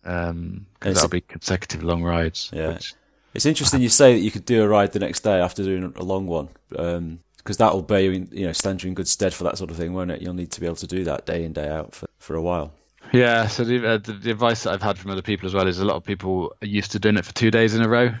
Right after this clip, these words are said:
Speaker 1: 'cause obviously they work during the week, so Saturdays, Sundays are their big ride days.
Speaker 2: Right.
Speaker 1: But the advice is you've gotta get used to doing it for three or four days in a row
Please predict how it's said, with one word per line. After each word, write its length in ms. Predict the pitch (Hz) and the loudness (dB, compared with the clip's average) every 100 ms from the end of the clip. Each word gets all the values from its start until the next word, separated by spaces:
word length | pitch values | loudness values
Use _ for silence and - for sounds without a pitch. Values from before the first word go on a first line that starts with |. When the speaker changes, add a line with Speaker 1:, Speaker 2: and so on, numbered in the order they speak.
| - | -12
Speaker 1:
'cause 180 | - 90 | -8 -8
obviously 460 | 85 85 87 85 | -8 -6 -2 -2
they 120 | 80 80 | -2 0
work 200 | 87 85 | 0 0
during 160 | 90 | -2
the 80 | 85 | 0
week, 220 | 85 80 | 0 0
so 100 | - | -4
Saturdays, 400 | 80 85 - 82 | -2 0 0 0
Sundays 380 | - 90 82 80 | 0 0 2 2
are 80 | 82 | 2
their 180 | 85 80 | 0 0
big 240 | 90 87 | -2 -2
ride 320 | 92 87 85 | 2 2 0
days. 380 | - 78 80 - _ - - | -2 -2 -2 -10 _ -20 -12
Speaker 2:
Right. 240 | 82 80 - _ _ _ - | -6 -6 -8 _ _ _ -2
Speaker 1:
But 560 | 92 90 - - - - _ _ _ | 0 0 -2 -10 -14 -16 _ _ _
the 80 | 110 | -2
advice 320 | 95 101 95 | 0 2 0
is 180 | 98 92 | 0 0
you've 100 | 90 | -2
gotta 200 | 117 92 | -4 -2
get 120 | 87 | -4
used 180 | 87 95 | -6 -6
to 60 | 98 | -2
doing 180 | 98 92 | -2 -2
it 80 | |
for 120 | - 95 | -6 -8
three 220 | - 101 | 0 0
or 60 | |
four 220 | 98 107 104 | 2 2 4
days 260 | 107 104 | 6 4
in 80 | 107 | 2
a 40 | 104 | 2
row 260 | 110 107 | 4 2